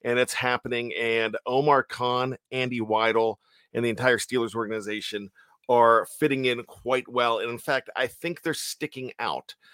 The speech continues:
for making some shrewd moves for this team that are going to benefit this team and also help shape their draft as well.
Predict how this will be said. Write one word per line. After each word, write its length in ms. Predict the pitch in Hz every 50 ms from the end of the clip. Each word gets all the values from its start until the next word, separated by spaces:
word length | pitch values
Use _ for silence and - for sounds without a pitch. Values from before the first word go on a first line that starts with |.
| - - - _ _
for 180 | - - 131
making 380 | 131 131 131 127 - 123 127 117
some 160 | - - 117
shrewd 420 | 113 - - - - 123 127 127 107
moves 380 | 110 113 113 113 110 - - - -
for 220 | - 131 127 123
this 220 | 113 113 107 - -
team 300 | 117 110 107 107 104 - _ - - - - - _ _ -
that 220 | 127 123 123 120 -
are 120 | - 139 135
going 260 | 117 147 160 160 147
to 80 | 131 120
benefit 460 | 98 127 123 127 123 - - 110 -
this 180 | 110 98 -
team 180 | - - 113 107
and 100 | 101 98
also 340 | - 117 120 - - 120 104
help 300 | - - - 113 - -
shape 320 | - - 123 113 104 _
their 120 | - 110 104
draft 460 | 92 - 107 104 101 101 - - - -
as 140 | 104 90
well. 420 | 95 95 117 123 131 139 147 135